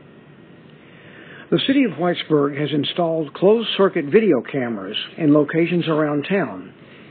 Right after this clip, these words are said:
in an attempt to curb crime. Cameras, including one license plate reader, have been installed on Main Street and in the city parking lot on Broadway behind the Harry M. Caudle Memorial Library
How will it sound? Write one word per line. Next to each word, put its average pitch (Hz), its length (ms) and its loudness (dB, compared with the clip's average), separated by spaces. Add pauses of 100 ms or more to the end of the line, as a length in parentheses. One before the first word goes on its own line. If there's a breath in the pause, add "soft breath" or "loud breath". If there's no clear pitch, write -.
(200 loud breath)
in 180 160 6
an 170 120 0
attempt 180 400 0 (120)
to 151 140 2
curb 170 380 0
crime. 117 520 0 (1000 loud breath)
Cameras, 131 520 -2 (460)
including 160 500 4
one 160 320 2
license 175 400 0
plate 131 280 -2
reader, 127 360 -2 (540 loud breath)
have 165 160 0
been 156 140 6
installed 160 500 4
on 135 200 2
Main 190 220 4 (120)
Street 202 320 -2 (520 loud breath)
and 160 220 4
in 156 120 8
the 139 100 4
city 202 240 2
parking 208 380 0
lot 139 180 2
on 139 180 2
Broadway 139 640 0 (500 loud breath)
behind 170 320 2
the 156 80 2
Harry 170 400 2
M. 165 160 2
Caudle 165 360 2
Memorial 156 460 4
Library 143 640 -2